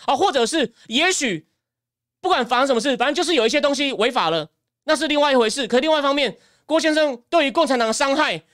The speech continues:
后呢，他对全世界唤醒的人，还有他情报网之广，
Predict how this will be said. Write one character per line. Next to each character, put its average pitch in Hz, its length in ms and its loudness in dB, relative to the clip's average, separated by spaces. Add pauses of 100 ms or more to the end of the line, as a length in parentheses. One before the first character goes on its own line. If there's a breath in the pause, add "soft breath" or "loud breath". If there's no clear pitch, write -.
(180)
后 285 80 0
呢， 269 240 0 (100)
他 311 120 0
对 330 180 2
全 262 120 -2
世 269 120 -4
界 302 120 0
唤 285 220 0
醒 208 200 -2
的 208 240 0 (540)
人， 226 140 0
还 277 80 0
有 311 80 2
他 311 100 2
情 269 180 -2
报 262 160 2
网 185 120 0
之 254 100 -6
广， 151 320 0